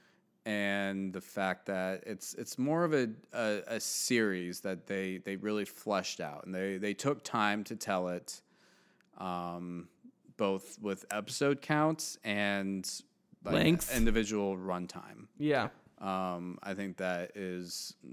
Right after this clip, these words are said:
Speaker 1: a necessity if you're trying to do these mini Star Wars T V shows, because again, like, Star Wars is an epic space drama, and for something to be epic, it does need, it needs time to, like, develop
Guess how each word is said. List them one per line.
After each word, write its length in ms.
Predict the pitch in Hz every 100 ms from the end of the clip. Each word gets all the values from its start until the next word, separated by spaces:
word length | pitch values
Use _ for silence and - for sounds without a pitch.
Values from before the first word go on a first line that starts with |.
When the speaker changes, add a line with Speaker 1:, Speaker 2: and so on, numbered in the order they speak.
| - -
Speaker 1:
a 80 | 101
necessity 720 | 90 - 90 90 113 113 101
if 140 | -
you're 140 | 98
trying 340 | 87 101 95 101
to 80 | 113
do 180 | 117 120
these 200 | 120 120
mini 220 | 120 123
Star 260 | - 127
Wars 220 | 127 127 -
T 160 | 127
V 100 | 127
shows, 500 | 123 139 135 139 - - - - _ _
because 320 | 131 120 135 123
again, 360 | 113 113 101 101
like, 180 | 98
Star 220 | - 113 107
Wars 260 | 107 98
is 160 | 95 95
an 80 | -
epic 300 | 101 - 95
space 320 | - 87 -
drama, 460 | - - - - - _
and 460 | 104 95 90 90 90 -
for 400 | 95 87 87 -
something 340 | - 113 127 123
to 120 | 139
be 160 | 135
epic, 400 | 131 131 135 127 -
it 140 | 107
does 300 | 107 101 -
need, 480 | 104 98 95 92 98 _ - - _ _ _ _ _
it 200 | 117 113
needs 340 | 123 120 110
time 320 | - 104 98 95
to, 480 | - 95 90 87 87 - _ _ _ _ _ _ -
like, 240 | 104 87 85 - _ _ _ _ _ _ -
develop 480 | 110 92 82 - -